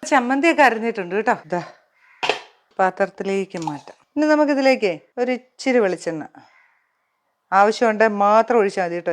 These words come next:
ഞാനിങ്ങനെ ഒഴിച്ചെന്നേ ഉള്ളൂ ഒരു ടേസ്റ്റിന് വേണ്ടി. കണ്ടോ? അങ്ങനെ നമ്മുടെ ഒരു മാങ്ങ ചമ്മന്തി ഇവിടെ റെഡി ആയിട്ടുണ്ട്.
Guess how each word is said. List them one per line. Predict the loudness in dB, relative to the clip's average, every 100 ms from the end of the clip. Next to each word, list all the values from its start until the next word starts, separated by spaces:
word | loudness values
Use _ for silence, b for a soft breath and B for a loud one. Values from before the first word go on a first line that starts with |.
| -6
ഞാനിങ്ങനെ | -10 -10 -10 -8 -6
ഒഴിച്ചെന്നേ | -8 -10 -8 -6 -6
ഉള്ളൂ | -6 -8 _ -8
ഒരു | -8 -6
ടേസ്റ്റിന് | -4 -4 -6 -10 -10 -8
വേണ്ടി. | -8 -12 -20 _ _ _ _ _ _ _ _ _ -8
കണ്ടോ? | -6 -8 _
അങ്ങനെ | 2 4 4 2
നമ്മുടെ | 2 4 4
ഒരു | 4 0 0
മാങ്ങ | 0 -2 -2
ചമ്മന്തി | -4 0 0
ഇവിടെ | 0 -2
റെഡി | -2 0 0
ആയിട്ടുണ്ട്. | 0 -6 -2